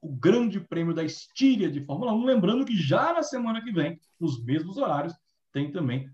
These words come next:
o Grande Prêmio da Áustria, no mesmo circuito, rodada dupla.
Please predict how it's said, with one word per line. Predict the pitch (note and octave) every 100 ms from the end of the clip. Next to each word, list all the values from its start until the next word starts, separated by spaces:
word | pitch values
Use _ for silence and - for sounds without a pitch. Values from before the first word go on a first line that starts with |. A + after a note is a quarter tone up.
| _
o | B2+
Grande | A#2+ C3 C3+
Prêmio | A#2 A2 B2
da | C#3
Áustria, | G#2+ D3 - G2+
no | F#2+
mesmo | C3+ C3+
circuito, | C3+ G#2+ - C#3+ D3 A2
rodada | G#2 G2+ C#3 G2+
dupla. | C#3 E3+ E3+ F3+